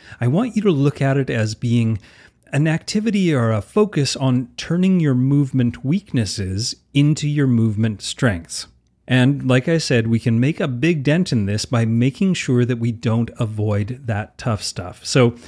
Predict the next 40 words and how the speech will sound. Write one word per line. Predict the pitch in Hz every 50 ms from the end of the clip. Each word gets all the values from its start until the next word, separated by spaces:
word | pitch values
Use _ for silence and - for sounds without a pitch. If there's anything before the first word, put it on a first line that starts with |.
| - - - - - - - _ _
let's | 156 170 170
say | - 202
you're | 196 175 156
bending | 143 143 139 143 139 135
down | 120 123 120 123 123 123 120
to | - - 120 113 113
pick | - - 110 -
something | - 127 92 104 110 104
off | 104 101 - -
the | - -
floor, | - - 120 104 90 - - - _ _ _
and | - 135 120 117 117 113 110 - -
it's | 147 131 120 - - - _ -
actually | 127 120 120 - - 131 127 120 117 - _ -
starting | - - - 101 92 110 117 113
to | - -
get | - 143 139 135 - _
kinda | - - 135 156 160
hard | 113 95 127 185 208 196 190
for | - -
you | 120 101 98 95
to | 104 120
do | 117 - 196 202 202 160
that. | 117 98 92 92 - - _ - - _
Well, | - 131 131 143
that | 135 117 123 120 117 135 139 160 175 185 -
is | - 151 147 139 -
not | 135 131 139 147 165 - -
a | 143
reason | 131 120 117 131 143 147 143 127 143 143 139 135
to | - - - 135 139
stop | 131 - - - 117 120 123 - - -
doing | 147 156 175 170 143 107
it. | 92 85 - - - - - _ -
That's | 120 120 117 - - - -
actually | 190 220 240 240 - - - - 131 113 110 98 98 92 95 101 117 165 -
a | - 139 147
reason | 147 165 170 170 156 - 175 165 160
to | - 165
start | - - - 127 123 131 - -